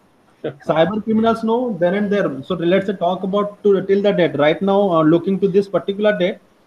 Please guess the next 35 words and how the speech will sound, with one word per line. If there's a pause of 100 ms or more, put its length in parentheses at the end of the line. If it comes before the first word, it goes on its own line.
(120)
I
have
my
stipulate
amount
of
your
knowledge. (720)
But
the
developer,
let's
say
talk
about,
uh, (1080)
uh,
no,
ethical
hackers
are
there
also,
unethical
hackers.
That
means
the
same
hackers,
they
may
be
ethical
and